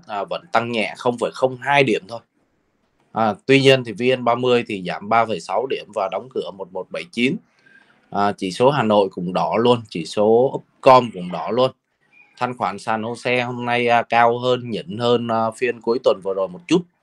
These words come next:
À, mười một ngàn năm trăm tỷ ha. Thanh khoản ba sàn là mười, gần mười sáu ngàn tỷ. Số lượng mã tăng hôm nay chỉ có một trăm tám mươi bảy, à, và số lượng mã giảm lên đến hai trăm tám mươi ba mã.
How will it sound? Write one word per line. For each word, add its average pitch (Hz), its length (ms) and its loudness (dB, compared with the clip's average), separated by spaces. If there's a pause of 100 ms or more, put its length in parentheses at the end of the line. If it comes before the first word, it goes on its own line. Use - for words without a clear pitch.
(640)
À, 95 360 -2 (100)
mười 104 380 6
một 104 200 4
ngàn 101 220 0
năm 110 180 -2
trăm 113 180 2
tỷ 80 280 -4
ha. 120 180 -4 (480)
Thanh 120 160 0
khoản 85 240 -2
ba 113 140 8
sàn 101 360 2
là 92 140 -4
mười, 95 380 0
gần 101 320 -2
mười 98 120 0
sáu 98 220 -4
ngàn 131 180 -6
tỷ. 160 240 -8 (1040)
Số - 180 8
lượng 147 220 6
mã 95 120 -2
tăng 123 260 2
hôm 123 140 -6
nay 120 140 0
chỉ 95 200 -8
có 101 60 -4
một 127 200 -8
trăm 110 180 -4
tám 107 160 -2
mươi 123 80 -10
bảy, 87 160 -6 (320)
à, 92 120 -8
và 92 200 -2
số 107 180 -2
lượng 117 220 0
mã 85 120 -6
giảm 87 300 -6
lên 110 180 2
đến 107 160 0
hai 123 220 0
trăm 113 220 2
tám 107 220 -4
mươi 131 100 -2
ba 110 180 0
mã. 90 320 -6